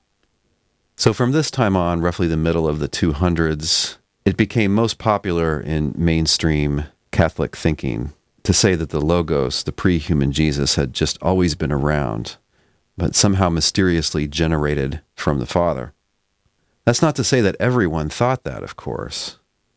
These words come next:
There was still a memory of the earlier view out there.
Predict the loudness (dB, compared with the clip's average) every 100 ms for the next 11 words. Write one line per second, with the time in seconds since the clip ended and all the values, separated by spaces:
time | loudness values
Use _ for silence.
0 | _ _ _ _ 0 2 2 2 4 4
1 | 2 2 2 0 -2 -4 0 0 2 2
2 | 0 -2 -2 2 4 2 0 -4 -4 -2
3 | 0 -2